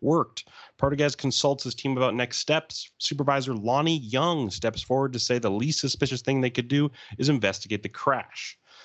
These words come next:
Partagaz agrees. Back on Narkina five, the prisoners wake to harsh light. Kino Loy once again addresses the entire cell block and gives a rousing speech to prepare the men for their daring escape.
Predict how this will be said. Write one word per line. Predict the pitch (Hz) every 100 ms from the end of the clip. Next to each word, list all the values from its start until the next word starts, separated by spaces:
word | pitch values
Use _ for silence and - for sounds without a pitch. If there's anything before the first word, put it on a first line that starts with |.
| - - _ _ _ _ -
Partagaz | 135 120 104 98 110 - _
agrees. | 143 139 107 - - - - -
Back | 95 98
on | 107
Narkina | 101 98 131 117
five, | - 135 131 135 135
the | 131
prisoners | - 139 147 139
wake | 104 120 131
to | - 117
harsh | 135 135 123
light. | 139 143
Kino | - 156 156
Loy | 147 156
once | 143 147
again | 147 147 139 131
addresses | 123 151 143 123
the | 135
entire | 131 131 131
cell | - 120 135
block | 117 101 104
and | 104
gives | 120 113
a |
rousing | 104 120 135 131
speech | 123 - 147 -
to | -
prepare | 127 139 147
the | 135
men | 135 143
for | -
their | 139 139
daring | 101 92 92 92
escape. | 92 - 123 113 -